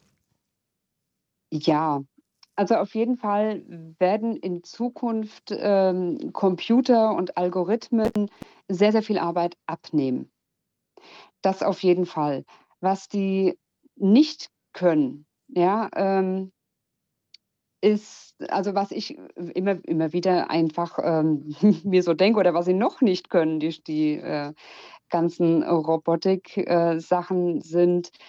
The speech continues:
die können noch nicht, ähm, kreativ arbeiten. Die können noch keine Kunst erschaffen, ne? So, also wir können Roboter schaffen, die dann die Kunst schaffen, so wie wir sie haben wollen,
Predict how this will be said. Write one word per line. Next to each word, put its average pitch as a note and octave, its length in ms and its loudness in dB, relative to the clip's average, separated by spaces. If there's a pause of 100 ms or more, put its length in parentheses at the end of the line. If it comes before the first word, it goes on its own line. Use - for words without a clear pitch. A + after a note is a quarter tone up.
(400)
die G3 140 0
können A3+ 420 6
noch G3 220 2
nicht, G#3+ 440 0 (720)
ähm, G3+ 480 2
kreativ G3+ 600 0
arbeiten. D#3 720 -4 (600)
Die F#3+ 60 -2
können G#3+ 280 4
noch G#3 220 0
keine F#3 680 0
Kunst - 560 -2 (340)
erschaffen, C#3 680 -6 (420)
ne? G3 240 2
So, G3 140 -2
also F3 200 -2
wir G#3+ 160 0
können A3+ 260 -2
Roboter G3+ 420 -2
schaffen, F#3+ 400 -6
die F3+ 120 -4
dann E3 200 0
die D#3 80 -2
Kunst G#3+ 340 -4
schaffen, F3 300 -2
so D#3+ 160 -2
wie D#3+ 140 0
wir D3+ 140 2
sie C3+ 160 -6
haben F3+ 260 0
wollen, B3+ 280 2